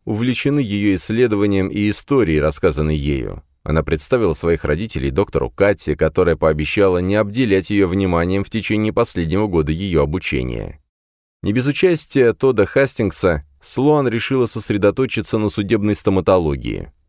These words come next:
Когда толпа поредела, она нашла Эрика в задней части клетки. «Тебе вовсе не обязательно было проделывать весь этот путь сюда», —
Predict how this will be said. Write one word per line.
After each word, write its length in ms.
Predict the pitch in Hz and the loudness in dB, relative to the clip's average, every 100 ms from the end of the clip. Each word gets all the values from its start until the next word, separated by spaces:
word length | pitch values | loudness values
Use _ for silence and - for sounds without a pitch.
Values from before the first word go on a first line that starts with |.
| - | -4
Когда 360 | 71 73 80 | -2 2 0
толпа 580 | - 73 71 90 82 71 | 2 -2 0 0 0 0
поредела, 720 | - 67 67 71 127 87 50 - _ | -4 -4 -4 -2 0 0 -4 -12 _
она 240 | - 175 | -2 0
нашла 380 | 127 - 107 90 | -2 -2 0 0
Эрика 380 | - 139 117 98 | 0 -2 -2 -4
в 40 | |
задней 360 | 71 104 107 73 | 0 -2 -2 -4
части 360 | - 80 - 76 | -2 -4 -4 -6
клетки. 680 | 76 64 - - - - - _ _ _ _ _ _ _ | -4 -6 -8 -14 -16 -16 -20 _ _ _ _ _ _ _
«Тебе 240 | - 117 | -4 -2
вовсе 320 | 127 139 - | 0 -4 -2
не 80 | 139 | -2
обязательно 560 | 139 147 143 - 104 101 | 0 0 0 0 -2 0
было 180 | 107 101 | 2 2
проделывать 640 | 110 98 131 143 113 - | 2 2 2 0 0 -4
весь 260 | 98 127 123 | -4 -4 -2
этот 220 | 110 - | -2 -2
путь 160 | 113 | -6
сюда», — 540 | - - 98 80 69 | -4 -4 0 0 0